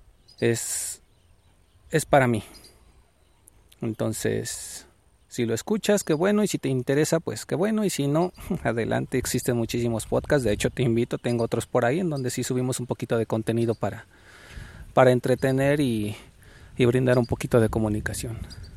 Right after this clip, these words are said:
En esta ocasión, en este primer podcast de este canal, quiero, eh, platicar un poquito que, que hoy,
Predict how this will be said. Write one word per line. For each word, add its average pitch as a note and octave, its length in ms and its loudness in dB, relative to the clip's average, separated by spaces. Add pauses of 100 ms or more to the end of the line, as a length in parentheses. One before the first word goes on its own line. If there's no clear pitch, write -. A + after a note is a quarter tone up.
(1160)
En C3 100 2
esta C3 180 4
ocasión, D#3 460 4
en C#3 120 4
este C3+ 180 4
primer B2+ 300 4
podcast B2+ 440 2
de A#2 80 0
este - 160 -4
canal, B2 360 0
quiero, G#2+ 600 0 (1600)
eh, G#2 500 -6 (1300)
platicar B2 500 0
un B2+ 80 0
poquito A#2+ 420 -2
que, G#2+ 400 -6
que G#2+ 500 -6
hoy, D#3 280 4